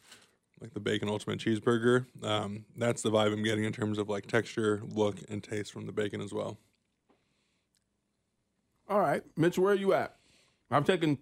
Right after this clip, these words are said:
Speaker 2: two, three bites of this, uh, little pita concoction they have.
Speaker 1: I took one bite. I think the flavors are all there. You get the bacon, you get the chicken. The chicken's more tender than I would have expected for <laughs> gas station chicken.
Speaker 2: It was very tender.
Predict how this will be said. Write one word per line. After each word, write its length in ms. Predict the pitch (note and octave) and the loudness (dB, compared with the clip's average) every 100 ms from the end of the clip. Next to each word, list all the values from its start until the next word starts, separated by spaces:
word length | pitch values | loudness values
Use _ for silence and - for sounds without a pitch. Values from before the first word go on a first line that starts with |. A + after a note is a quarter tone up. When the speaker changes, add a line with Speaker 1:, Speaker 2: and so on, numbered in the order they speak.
| - | 0
Speaker 2:
two, 160 | G3+ | -2
three 160 | F3+ F3 | 0 2
bites 380 | C#3+ A#2+ - A#2+ | 4 2 0 -4
of 100 | A2 | 0
this, 260 | A2+ - | 0 0
uh, 300 | A#2+ A2+ A2+ A#2 _ _ _ _ | 0 2 0 -6 _ _ _ _
little 220 | C#3 C#3 | 0 0
pita 300 | A#2+ F3+ C3+ | 2 0 0
concoction 500 | - A2+ G#2+ F#2+ - | 0 0 -2 -2 -4
they 120 | G2 F#2+ | -6 -4
have. 180 | G2 - _ | -4 -6 _
Speaker 1:
I 40 | D3 | 0
took 200 | A#3+ A#3 | 2 4
one 260 | E3 D3+ | 6 6
bite. 340 | A#2+ A2+ B2 - - | 8 8 8 4 2
I 100 | C#3 | 4
think 200 | F3 D#3 | 6 4
the 80 | C#3+ | 2
flavors 400 | - D#3+ F3 C#3 | 6 6 6 8
are 100 | C3+ | 8
all 100 | B2+ | 8
there. 180 | A#2+ A#2+ | 8 6
You 100 | A2+ | 6
get 140 | B2+ | 2
the 60 | B2+ | 2
bacon, 320 | A#2 A#2 A#2+ | 2 2 0
you 80 | A#2 | 0
get 120 | A#2+ | 0
the 80 | A#2 | -2
chicken. 640 | - A#2 B2 A2+ A2+ B2+ | 0 0 2 0 -2 -4
The 80 | B2 | -8
chicken's 520 | - D3+ C#3 B2 A2 - - | -2 0 2 0 -2 -8 -10
more 260 | A#2 A#2+ A#2 | -2 0 0
tender 380 | - A#2 A#2 | -2 -2 0
than 140 | A2+ A2 | 0 0
I 60 | |
would 140 | A2 A2 | 2 0
have 100 | G2 | -2
expected 540 | - A2+ G#2+ A2+ A2 | -4 -4 -4 -2 -4
for 400 | - G#2+ G#2+ A#2 - D#3 - | -4 -2 2 0 2 0 0
<laughs> 300 | - - _ | -12 -20 _
gas 220 | A#2 A2 | -2 -2
station 320 | - A2+ G#2+ G#2+ | 0 0 0 0
chicken. 360 | A#2+ A2+ C3 | 2 2 4
Speaker 2:
It 60 | C3 | 4
was 160 | C#3 A#2 | 4 4
very 240 | C3+ C3 | 4 4
tender. 360 | G#2+ A#2 F#2+ | 2 0 -2